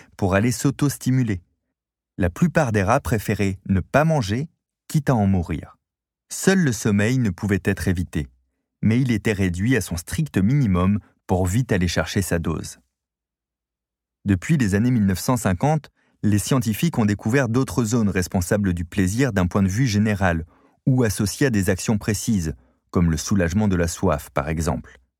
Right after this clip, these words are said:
C'est en partie pour donner suite à ces travaux et à l'utilisation contestable des rats dans les expériences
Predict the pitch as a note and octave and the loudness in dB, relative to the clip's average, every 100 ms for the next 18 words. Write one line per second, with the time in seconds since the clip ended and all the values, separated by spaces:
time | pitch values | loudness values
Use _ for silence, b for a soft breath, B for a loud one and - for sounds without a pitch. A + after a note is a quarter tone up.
0 | _ _ _ _ _ - D3+ F#3+ F3 D#3 | _ _ _ _ _ 0 2 2 0 -2
1 | - G3 A2 A2 A#2+ G2+ - E3 C#3 F#2+ | -2 -2 0 2 2 0 -2 -2 0 -2
2 | G2 - F2 F2+ C#3+ B B _ G#2 F#2+ | -4 -2 0 2 0 B B _ 2 2
3 | B2+ C#3 B2+ A2+ G#2+ - G2 - G2+ A2 | 2 0 -2 0 0 0 -2 0 -2 -2
4 | G#2 - F#2+ G#2 F#2+ F#2+ G#2+ F2+ F2 D#2+ | -2 0 0 2 0 0 0 0 0 0
5 | F2+ - - D#2+ F#2 C3 D3 | -2 -4 -4 0 0 0 -4